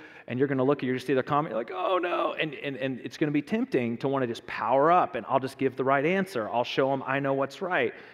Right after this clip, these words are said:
But maybe what's gonna be right in that moment to preserve that unity and be the bridge builder is you, you just call me and say, "Hey, you know what? Shoot me a P M.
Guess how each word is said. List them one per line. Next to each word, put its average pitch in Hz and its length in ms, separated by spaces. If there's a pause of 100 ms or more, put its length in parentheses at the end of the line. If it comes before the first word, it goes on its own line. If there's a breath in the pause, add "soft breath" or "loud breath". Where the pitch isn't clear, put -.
(420 loud breath)
But 135 140
maybe 151 280
what's 135 220
gonna 135 220
be 127 100
right 127 240
in 127 100
that 120 160
moment 123 460 (220)
to - 100
preserve 120 540
that 113 340 (100)
unity 123 540 (340 soft breath)
and 104 80
be 120 100
the 120 100
bridge 120 300
builder 135 400
is 120 320
you, 117 140
you 117 160
just 113 160
call 135 180
me 127 80
and 104 80
say, - 80
"Hey, 117 160
you 120 140
know 135 80
what? 123 340 (300 loud breath)
Shoot - 240
me 135 100
a 117 60
P 117 260
M. 95 260